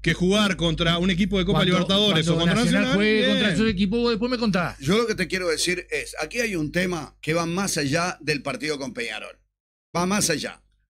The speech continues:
Speaker 3: Que es la inexperiencia de Recoba al frente del plantel de Nacional. Ese no es un detalle menor. Con ese tema, Nacional va a tener que convivir más allá de lo que pase el viernes, este, a las seis de la tarde.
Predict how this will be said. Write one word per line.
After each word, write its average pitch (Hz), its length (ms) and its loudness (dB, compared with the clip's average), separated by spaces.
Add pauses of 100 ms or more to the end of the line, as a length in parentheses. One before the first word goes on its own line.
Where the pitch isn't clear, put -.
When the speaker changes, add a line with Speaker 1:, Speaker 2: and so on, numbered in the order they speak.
Speaker 3:
Que 220 200 2
es - 200 0
la 180 220 2
inexperiencia 214 960 -2
de 226 80 2
Recoba 226 580 0 (400)
al 165 220 2
frente 226 600 2
del 175 200 2
plantel 175 400 2
de 233 100 0
Nacional. 202 580 0 (320)
Ese 220 280 0
no 202 160 -4
es 208 140 -2
un 202 80 -2
detalle 185 340 0
menor. 202 300 -6
Con 196 200 -4
ese 214 260 2
tema, 120 440 -2 (380)
Nacional 208 360 2
va 262 60 2
a - 60 -4
tener 220 280 0
que 190 140 -2
convivir 185 600 2
más 214 340 0
allá 214 260 0
de 214 80 0
lo 190 100 -2
que 156 120 -2
pase 196 540 0 (240)
el 170 180 2
viernes, 214 580 -2 (260)
este, 151 440 -2
a 156 80 0
las 160 140 0
seis 180 160 2
de 165 60 2
la 160 120 -4
tarde. 98 340 -8